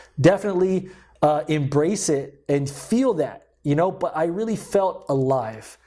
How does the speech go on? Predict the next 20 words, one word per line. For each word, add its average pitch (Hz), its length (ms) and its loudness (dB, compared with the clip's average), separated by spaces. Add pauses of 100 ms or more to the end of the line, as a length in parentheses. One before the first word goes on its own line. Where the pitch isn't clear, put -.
(340)
even 214 360 4
in 208 80 0
the 175 100 2
midst 165 340 -2
of 160 60 -2
the 147 60 4
struggle, 147 360 0
even 196 180 -2
in 180 100 0
the 160 60 -2
midst 170 160 -2
of - 40 -4
the 165 80 4
adversity, 160 520 0
that 143 200 0
even 190 360 0
I 139 120 -4
turned 185 440 -2
that 175 160 0
negativity 175 760 -2